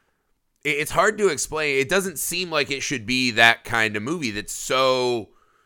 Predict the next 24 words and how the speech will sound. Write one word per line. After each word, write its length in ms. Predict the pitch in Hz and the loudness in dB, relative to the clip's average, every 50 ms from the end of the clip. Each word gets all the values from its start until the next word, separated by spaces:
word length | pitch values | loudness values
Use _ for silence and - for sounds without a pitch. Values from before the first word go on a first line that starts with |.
| _ _ _ _ | _ _ _ _
bombastic 1120 | - 98 98 - 131 123 123 120 117 120 117 127 131 131 - - - 110 101 98 - - - _ | -20 -4 2 4 4 4 4 2 4 6 8 8 8 8 4 0 -2 -2 -2 -2 -4 -10 -6 _
in 160 | 123 127 123 | -2 -2 0
my 220 | 123 123 120 120 | 2 4 4 4
brain 400 | 107 92 113 117 113 110 104 98 | 2 2 0 2 2 2 2 0
in 100 | 98 95 | -2 -6
a 60 | 95 90 | -6 -8
certain 420 | - - 95 92 85 73 87 82 | -8 -8 -8 -8 -10 -10 -12 -12
way, 160 | 80 76 69 | -10 -10 -10
right? 260 | 69 73 82 92 107 | -6 -4 -2 -2 -2
It's 140 | 117 117 - | -2 -4 -2
kind 240 | - 160 170 202 233 | 0 0 0 0 0
of 100 | 214 165 | -2 -2
this, 320 | 156 147 131 - - - - _ _ _ _ _ _ _ _ - | -2 0 0 -2 -6 -10 -12 _ _ _ _ _ _ _ _ -4
this 400 | - 123 117 - - - - - _ _ _ _ _ _ | -2 -2 -2 -2 -4 -6 -10 -12 _ _ _ _ _ _
very 380 | - 95 110 131 160 196 254 247 | -8 -2 0 0 2 0 0 -4
personal 680 | 220 - - - 151 165 160 - - 156 143 139 127 120 | -6 -6 -6 -4 -6 -6 -8 -10 -10 -8 -8 -8 -8 -10
descent 500 | 98 123 117 - - - 135 127 123 120 - | -10 -8 -8 -6 -6 -4 -2 -4 -4 -4 -6
into 720 | 120 117 117 117 113 - - 113 110 110 107 104 104 104 - | -10 -10 -10 -10 -12 -8 -6 -6 -4 -4 -4 -6 -6 -8 -10
madness, 500 | 95 110 135 160 170 147 110 104 92 - | -6 -4 0 0 0 0 -2 -6 -8 -4
right? 200 | 117 110 117 117 | -4 -2 -2 -2
We're 100 | 117 117 117 | -2 -4 -2
watching 420 | 113 117 127 139 - - 151 135 | 0 0 -2 -2 -2 -6 -10 -6
this 200 | 127 123 117 - | -6 -6 -6 -6
girl 520 | - - 113 110 110 107 110 113 98 - | -6 -4 -2 0 2 2 2 0 -2 -4